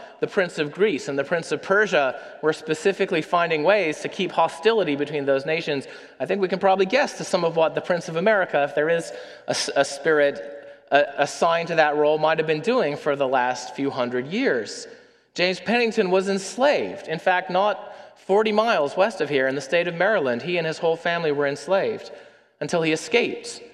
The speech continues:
and, uh, made it to the north. He had never heard about Jesus because his master did not allow his slaves to hear, to go to church or hear about who Jesus was. And yet, once he escaped from slavery, he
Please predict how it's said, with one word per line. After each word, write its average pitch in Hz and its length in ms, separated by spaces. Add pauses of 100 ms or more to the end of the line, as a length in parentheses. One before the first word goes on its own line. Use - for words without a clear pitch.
(360)
and, 151 320 (140)
uh, 147 200
made 190 280
it 175 100
to 165 80
the 160 140
north. 170 380
He 226 160
had 196 140
never 220 500
heard 208 300
about 156 360
Jesus 131 640 (460)
because 160 320
his 170 200
master 165 420
did 151 180
not 156 220
allow 156 300
his 147 120
slaves - 580 (420)
to 135 160
hear, 160 420
to 147 120
go 147 140
to 135 100
church - 500 (380)
or 147 180
hear 139 400
about 131 540
who 135 180
Jesus 135 420
was. 151 480 (840)
And 160 140
yet, 180 140
once 180 220
he 185 80
escaped 170 640
from 156 120
slavery, 156 600
he 165 500